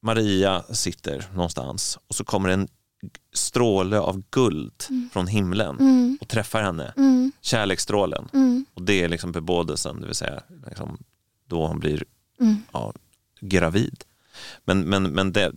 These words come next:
Speaker 1: den djupare symboliken är ju liksom att du träffas av den här strålen
Speaker 2: Mm.
Speaker 1: och någonting föds i dig.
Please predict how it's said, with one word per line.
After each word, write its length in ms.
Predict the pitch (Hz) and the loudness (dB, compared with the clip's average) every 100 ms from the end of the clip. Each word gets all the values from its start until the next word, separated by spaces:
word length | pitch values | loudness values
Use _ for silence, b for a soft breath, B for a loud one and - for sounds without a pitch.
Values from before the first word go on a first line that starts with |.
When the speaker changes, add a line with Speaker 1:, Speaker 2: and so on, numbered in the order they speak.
| - | -10
Speaker 1:
den 400 | - - - 104 | -18 -8 -6 -4
djupare 400 | 98 107 - 117 | 0 0 2 0
symboliken 680 | - 113 98 85 82 - 82 - | 0 0 0 0 -4 -4 -6 -2
är 160 | 104 | 0
ju 160 | 101 101 | 2 2
liksom 300 | 87 78 80 | 0 -4 -8
att 80 | 80 | -10
du 60 | |
träffas 600 | - - 120 - - 117 | -10 -4 -4 -2 -4 -2
av 100 | 85 | -2
den 100 | 85 82 | -2 -2
här 80 | |
strålen 560 | 82 - 92 82 92 - | -4 -2 -2 0 -2 -2
Speaker 2:
Mm. 400 | 247 226 208 208 | 0 2 2 0
Speaker 1:
och 60 | 220 | 0
någonting 240 | 196 196 | 0 0
föds 520 | 190 - 123 117 - 78 | -2 0 0 0 -2 -6
i 100 | 69 | -6
dig. 220 | - | -8